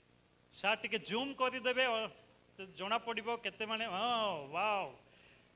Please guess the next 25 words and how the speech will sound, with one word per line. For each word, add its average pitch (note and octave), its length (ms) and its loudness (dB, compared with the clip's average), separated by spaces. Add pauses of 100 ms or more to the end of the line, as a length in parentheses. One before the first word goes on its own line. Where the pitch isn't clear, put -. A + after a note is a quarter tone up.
(500)
ଭେରି G3 360 2
ନାଇସ୍। F#3 340 2 (120)
ରକେଟ୍ F#3+ 480 0
ବନିଗଲା, A3+ 680 4 (600)
ଜାହାଜ G3+ 380 2
ବନିଗଲା, A3 720 4
ଡଙ୍ଗା F#3 460 2
ବନିଲା। G#3+ 680 4 (640)
ୱାଓ। D#3 360 2 (460)
ଏପଟ G3+ 260 -2
ବି A#3 140 -4
ଦେଖିବେ A3+ 380 0
କିଛି A#3 260 -6
ଗୋଟେ A3+ 240 -2
ଡ୍ରଇଂ G#3 400 -2
କରିଛନ୍ତି A3+ 540 -4
ସେମାନଙ୍କର। A3 540 -4 (720)
ଆଉ F3 120 2
ଯାହାମାନଙ୍କର A3 560 2
ଯଦି G#3 220 -2
ଭଲେଣ୍ଟିୟର A#3 600 2
ଭିତରୁ A3+ 360 -2
ଭଲ G3 340 0
କ୍ୟାମେରା G#3+ 560 4
ଅଛି, B3 260 4